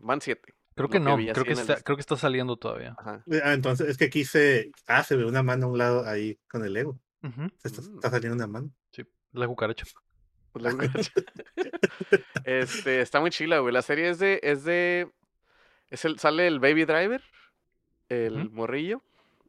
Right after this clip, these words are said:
Speaker 3: Ujú.
Speaker 1: que no me recuerdo cómo se llama, pero para mí es el Baby Driver. Y él es un periodista que está
Speaker 2: Ansel
Speaker 1: en Japón.
Speaker 2: Elgort se llama.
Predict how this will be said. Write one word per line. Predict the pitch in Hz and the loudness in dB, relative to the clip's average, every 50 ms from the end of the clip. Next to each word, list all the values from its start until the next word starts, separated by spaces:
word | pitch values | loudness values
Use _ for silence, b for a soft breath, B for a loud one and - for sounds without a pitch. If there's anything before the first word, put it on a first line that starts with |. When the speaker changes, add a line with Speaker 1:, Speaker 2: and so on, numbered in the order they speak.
| _ - | _ -12
Speaker 3:
Ujú. | 110 92 - 117 131 131 | -10 -6 -4 -4 -4 -4
Speaker 1:
que | 120 | -6
no | 113 113 | -6 -6
me | 110 117 | -6 -6
recuerdo | 127 123 131 131 | -4 -4 -4 -4
cómo | - 143 139 | -2 -4 -6
se | 127 - | -4 -4
llama, | 120 135 143 | -6 -6 -6
pero | 143 143 120 | -6 -6 -6
para | - - 110 107 | -4 -4 -4 -4
mí | 107 110 113 | -4 -4 -6
es | 117 - | -6 -6
el | 127 120 | -6 -4
Baby | 117 123 123 127 | -2 -2 0 0
Driver. | 123 120 123 131 139 156 165 - - | 0 0 0 -2 -2 -4 -8 -8 -2
Y | 131 131 | 0 0
él | 127 131 | 2 2
es | - - | 0 -2
un | 156 143 | -4 -4
periodista | 127 156 143 135 117 120 123 - - - 139 | 0 2 2 2 2 2 0 -4 -6 -8 -8
que | - - 113 | -8 -10 -12
está | - - - 110 110 113 117 123 | -8 -4 -4 -2 -2 -2 -2 -2
Speaker 2:
Ansel | 131 117 - - 147 | -2 -2 0 0 0
Speaker 1:
en | 131 | 2
Japón. | 127 143 147 127 | 2 0 0 0
Speaker 2:
Elgort | 120 120 113 113 - - - | -2 -2 0 -2 -4 -6 -10
se | - - | -16 -14
llama. | - 92 - | -14 -16 -18